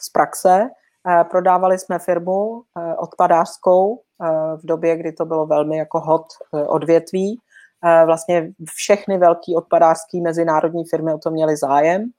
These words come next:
a nakonec to koupil člověk, který je jediný akcionář svojí firmy a který přišel, udělal due diligence a řekl, „Já to koupím.“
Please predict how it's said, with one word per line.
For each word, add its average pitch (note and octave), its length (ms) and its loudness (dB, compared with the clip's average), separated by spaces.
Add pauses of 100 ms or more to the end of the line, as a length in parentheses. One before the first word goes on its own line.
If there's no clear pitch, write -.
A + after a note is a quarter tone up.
(440)
a D#3 180 4
nakonec E3 400 -2
to E3+ 80 -2
koupil E3 340 0
člověk, E3+ 400 2 (180)
který E3 440 0
je C#3+ 260 2 (120)
jediný D#3+ 640 -2 (100)
akcionář D#3+ 580 -2
svojí D3+ 320 -2
firmy E3+ 500 0
a E3 80 -4
který D#3+ 320 -4
přišel, F#3 640 2
udělal D#3+ 280 4
due D#3 140 -4
diligence D#3+ 540 -2
a D#3+ 40 -10
řekl, D#3 200 -8
„Já C#3+ 80 -4
to D3 140 -6
koupím.“ C3 420 -6